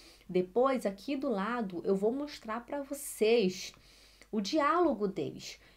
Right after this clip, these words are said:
Isso faz com que você consiga entender melhor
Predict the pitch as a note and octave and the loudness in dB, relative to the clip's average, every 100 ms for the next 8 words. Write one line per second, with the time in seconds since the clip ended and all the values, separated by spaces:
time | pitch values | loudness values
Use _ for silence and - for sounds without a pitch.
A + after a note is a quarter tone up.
0 | - C#4 F#4+ F4 - B3+ D4+ E4 - C4+ | 2 4 4 0 -2 -2 -2 -4 -2 -2
1 | - A#3+ G3+ D4 E4+ - - - B3 C#4+ | 0 -2 2 2 2 -4 -10 -6 0 0
2 | - C4 C4+ - C4 C4+ D#4 D#4+ D#4 C4+ | 0 -4 -4 -4 -4 -4 -2 -2 0 0
3 | C4+ C4+ B3+ C#4 A3+ A#3+ C#4 A#3 | -2 -2 -2 0 2 4 4 0